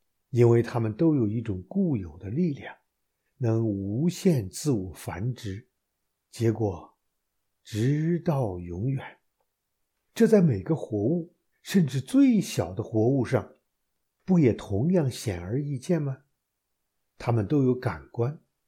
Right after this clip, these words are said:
大脑、心肺等等，也有动脉、静脉、纤维、肌肉，以及由此发出的活力。还有诸多著作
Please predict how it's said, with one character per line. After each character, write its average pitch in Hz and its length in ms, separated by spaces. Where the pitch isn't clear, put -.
大 143 220
脑、 107 280
心 196 480
肺 190 320
等 98 260
等， 117 220
也 135 140
有 135 140
动 196 280
脉、 123 320
静 190 360
脉、 107 300
纤 160 380
维、 151 340
肌 165 200
肉， 247 320
以 139 120
及 117 220
由 123 240
此 98 260
发 123 300
出 131 160
的 110 80
活 92 320
力。 135 300
还 - 120
有 117 120
诸 226 380
多 190 220
著 147 240
作 - 340